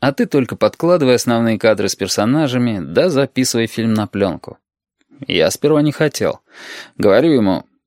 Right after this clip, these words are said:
«Не верю я этой технике, искусству живые пальцы нужны. А если машину фильм делает,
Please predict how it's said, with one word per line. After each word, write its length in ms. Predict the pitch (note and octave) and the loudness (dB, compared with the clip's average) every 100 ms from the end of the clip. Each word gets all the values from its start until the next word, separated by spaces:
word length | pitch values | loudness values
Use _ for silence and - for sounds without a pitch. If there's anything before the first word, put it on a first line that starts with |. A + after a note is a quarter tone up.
| - | -6
«Не 180 | G2+ B2+ | 0 2
верю 260 | F#3 D3+ | 4 4
я 140 | B2+ A2 | 4 2
этой 160 | F#2+ | 0
технике, 560 | - B2+ C3 G2+ - D#2 | -2 -2 0 -4 -6 -6
искусству 420 | - E3+ - C#3 | -2 -4 -2 0
живые 340 | A#2 B2 D3+ | 2 2 2
пальцы 400 | B2+ C3+ B2 - | 2 0 0 -2
нужны. 480 | G#2 G2 F#2 B1+ A#1 _ - | -4 -4 -4 -10 -12 _ -4
А 140 | G2+ | 0
если 180 | A2+ A#2 | 0 2
машину 480 | G#2+ F#2 G#2+ C#3 D#3 | 2 0 0 0 0
фильм 280 | D3+ B2+ | 0 0
делает, 360 | G#2 F#2 C2 | 2 2 0